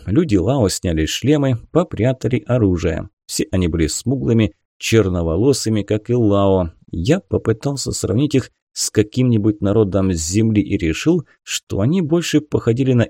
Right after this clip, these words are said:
итальянцев или испанцев, но при этом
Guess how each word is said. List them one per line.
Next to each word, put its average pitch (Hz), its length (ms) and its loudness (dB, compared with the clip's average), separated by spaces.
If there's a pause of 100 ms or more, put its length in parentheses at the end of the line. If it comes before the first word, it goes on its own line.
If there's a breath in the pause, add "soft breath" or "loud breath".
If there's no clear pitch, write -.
итальянцев 104 1000 0
или 110 240 2
испанцев, 104 800 -2 (320)
но 117 280 0
при 165 260 0
этом 196 300 0